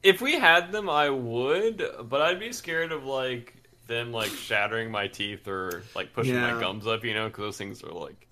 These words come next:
Speaker 1: some of them are really hard.
Speaker 2: Yeah, you can't get the really hard ones if you're trying to snack on 'em, that's for sure.
Speaker 1: Yeah, those are trying to break your teeth. Those things are like rocks.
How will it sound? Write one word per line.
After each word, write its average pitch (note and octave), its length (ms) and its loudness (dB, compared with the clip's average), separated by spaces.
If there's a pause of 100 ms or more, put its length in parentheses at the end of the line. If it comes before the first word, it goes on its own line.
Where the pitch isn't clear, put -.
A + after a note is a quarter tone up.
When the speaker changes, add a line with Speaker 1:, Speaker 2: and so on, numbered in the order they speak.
(120)
Speaker 1:
some B3+ 220 4
of F#4 60 6
them G#3+ 100 4
are A#2+ 100 4
really A2+ 540 2
hard. F#2 360 -2
Speaker 2:
Yeah, D#3+ 160 10
you D3 140 10
can't A#3 220 12
get A3 100 2
the E3 100 8
really C#3 340 8
hard A#2 220 2
ones A2 200 -2
if A2 40 -8
you're A#2 100 0
trying A2+ 160 -6
to G#2+ 40 -6
snack A2 300 -6
on G#2+ 120 -8
'em, G#2+ 100 -10
that's A#2+ 200 -8
for A#2+ 120 -10
sure. A2+ 180 -4
Speaker 1:
Yeah, B2+ 80 4
those G3+ 200 2
are - 40 -8
trying A3 160 0
to D#3 80 2
break B2+ 300 0
your G2+ 100 -8
teeth. D#2+ 340 -12
Those C3 160 -6
things F#3 160 -4
are C#3+ 40 -6
like G2 180 -2
rocks. - 460 -12